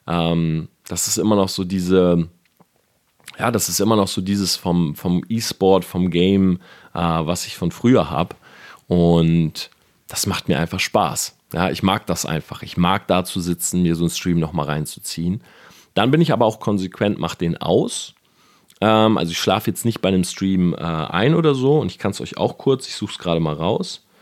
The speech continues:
Äh, und mache mir sehr oft eine App an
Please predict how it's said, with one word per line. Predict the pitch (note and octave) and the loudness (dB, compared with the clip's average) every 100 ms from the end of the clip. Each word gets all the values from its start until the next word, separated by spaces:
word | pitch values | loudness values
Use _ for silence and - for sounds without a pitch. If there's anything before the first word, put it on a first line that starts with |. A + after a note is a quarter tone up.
| _ - _ | _ -20 _
Äh, | - | -2
und | G2 G#2 - G2 | 2 2 2 2
mache | F#2+ G#2 D#3 | 2 2 2
mir | C3+ | 2
sehr | F#2+ F#2 G#2+ | 4 4 2
oft | F2 G#2+ - | 2 -4 -4
eine | F2+ - | -4 0
App | A2+ B2+ - | -2 -2 -6
an | D#2+ D#2+ B2 | -6 -2 -2